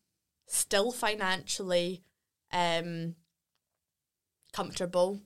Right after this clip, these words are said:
and be happy. I, I, I really don't think further into it than that. And then I guess if you always have that in your head as the goal, then whatever happens business-wise with both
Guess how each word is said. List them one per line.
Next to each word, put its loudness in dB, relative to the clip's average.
and -6
be -20
happy. -12
I, -2
I, -6
I -4
really -2
don't -6
think -8
further -4
into -6
it -8
than -14
that. -6
And -2
then 0
I 0
guess 0
if -4
you -6
always 0
have -4
that 2
in -4
your -2
head -2
as -6
the -12
goal, -2
then -2
whatever 4
happens -4
business-wise -2
with -8
both 0